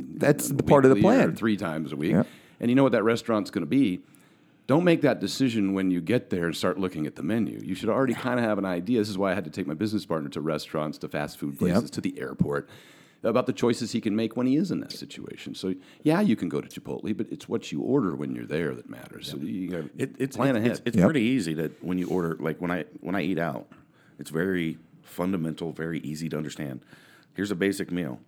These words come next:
Speaker 3: Remove one carb source and get double the meat. Like, all of a sudden, now you've changed the, the macros of that meal that's gonna help
Speaker 2: Yep.
Speaker 3: you
Speaker 1: There you go.
Speaker 3: significantly.
Speaker 2: And the
Speaker 3: I mean, it's
Speaker 2: size
Speaker 3: like
Speaker 2: of the meal matters.
Speaker 3: Yeah.
Speaker 2: Some places, you know,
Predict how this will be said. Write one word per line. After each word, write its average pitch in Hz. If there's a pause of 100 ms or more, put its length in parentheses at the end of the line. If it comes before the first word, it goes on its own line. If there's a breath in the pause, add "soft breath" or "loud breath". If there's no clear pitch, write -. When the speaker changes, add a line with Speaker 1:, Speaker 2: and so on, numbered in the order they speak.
(200)
Speaker 3:
Remove 87
one 90
carb 78
source - (420 soft breath)
and 80
get 95
double 80
the 85
meat. 104 (400)
Like, 78 (400 soft breath)
all 90
of 98
a 92
sudden, 85
now 80
you've 90
changed 85
the, 80
the 71
macros 76
of 78
that 69
meal 85
that's 71
gonna 76
help 78
Speaker 2:
Yep. 82
Speaker 3:
you 69 (120)
Speaker 1:
There 90
you 85
go. 98
Speaker 3:
significantly. -
Speaker 2:
And 127
the 117
Speaker 3:
I -
mean, 113
it's 110
Speaker 2:
size 147
Speaker 3:
like 117
Speaker 2:
of 92
the 104
meal 95
matters. 87
Speaker 3:
Yeah. -
Speaker 2:
Some 123
places, 87
you 101
know, 95